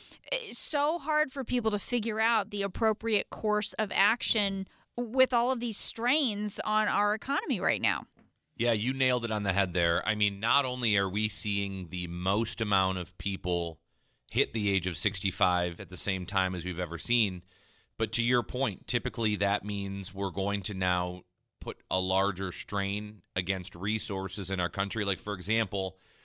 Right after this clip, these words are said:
Speaker 2: when you turn sixty-five, most Americans will go on to Medicare, right? Government-sponsored healthcare.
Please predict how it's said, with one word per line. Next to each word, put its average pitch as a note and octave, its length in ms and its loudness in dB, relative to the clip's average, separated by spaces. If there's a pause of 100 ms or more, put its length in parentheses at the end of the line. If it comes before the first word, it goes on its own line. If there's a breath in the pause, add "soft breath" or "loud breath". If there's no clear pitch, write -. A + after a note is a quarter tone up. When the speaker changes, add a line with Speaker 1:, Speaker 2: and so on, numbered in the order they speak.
(180 soft breath)
Speaker 2:
when A#2+ 180 0
you A#2 80 2
turn B2+ 280 2
sixty-five, A2+ 880 -2
most C3 640 0
Americans G#2+ 760 0 (340 soft breath)
will G#2 140 2
go A2 240 2
on G#2 300 0
to G#2+ 260 0
Medicare, G2 640 0
right? E2+ 380 0
Government-sponsored F#2 1040 0
healthcare. E2 560 -2